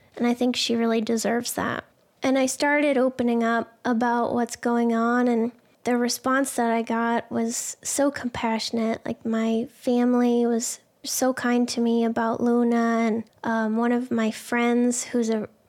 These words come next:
real-life sober friend, she immediately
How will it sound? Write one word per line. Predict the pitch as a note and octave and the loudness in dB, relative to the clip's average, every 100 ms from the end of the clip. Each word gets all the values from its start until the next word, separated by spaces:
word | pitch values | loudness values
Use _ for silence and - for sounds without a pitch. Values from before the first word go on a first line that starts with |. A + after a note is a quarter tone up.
| _ _ | _ _
real-life | A#3 B3 B3 A#3 A#3 | 0 2 2 2 0
sober | - - A#3 A#3+ B3 | -2 0 0 2 -2
friend, | - B3 A#3+ A#3+ B3 B3 - - - _ | -2 0 2 2 2 0 -6 -20 -20 _
she | - C4+ C4 | -2 2 2
immediately | A#3+ C#4 D4+ D4+ D4 - B3 A#3+ A#3+ | 4 4 4 4 2 2 2 2 0